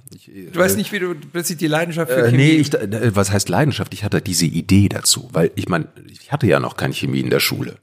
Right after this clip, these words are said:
Speaker 2: Ach so.
Speaker 1: Äh,
Speaker 2: Du hast
Speaker 1: <laughs> ich,
Speaker 2: dann
Speaker 1: ich
Speaker 2: vorher
Speaker 1: konnte ja
Speaker 2: schon
Speaker 1: gar
Speaker 2: gewusst.
Speaker 1: keine Le-, ich weiß auch nicht, wie ich darauf gekommen bin.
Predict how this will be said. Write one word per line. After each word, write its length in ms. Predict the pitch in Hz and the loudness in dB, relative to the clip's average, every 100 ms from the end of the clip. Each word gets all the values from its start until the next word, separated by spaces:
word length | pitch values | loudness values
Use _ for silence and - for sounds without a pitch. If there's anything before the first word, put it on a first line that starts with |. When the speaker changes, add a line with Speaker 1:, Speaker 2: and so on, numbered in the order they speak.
| _ _ _ _ | _ _ _ _
Speaker 2:
Ach 180 | - - | -10 0
so. 80 | 101 | 2
Speaker 1:
Äh, 240 | 95 101 107 - 123 110 - | 4 4 0 -4 -6 -4 0
Speaker 2:
Du 60 | |
hast 160 | 180 113 | 0 2
Speaker 1:
<laughs> 0 | |
ich, 80 | 107 | 0
Speaker 2:
dann 80 | 120 | 2
Speaker 1:
ich 40 | 175 | 4
Speaker 2:
vorher 220 | 240 - | 4 4
Speaker 1:
konnte 120 | 120 | 4
ja 80 | 107 | 4
Speaker 2:
schon 80 | 104 | 4
Speaker 1:
gar 120 | 101 | 2
Speaker 2:
gewusst. 180 | 101 98 | 2 0
Speaker 1:
keine 100 | 92 | 2
Le-, 240 | 92 87 82 104 | 0 -2 -6 -6
ich 100 | 95 | 0
weiß 180 | 120 - | 0 0
auch 80 | 156 | 0
nicht, 140 | 143 | 0
wie 40 | 143 | 0
ich 40 | |
darauf 240 | 123 117 | -4 -4
gekommen 320 | - 107 - | -4 -2 -2
bin. 120 | - | -4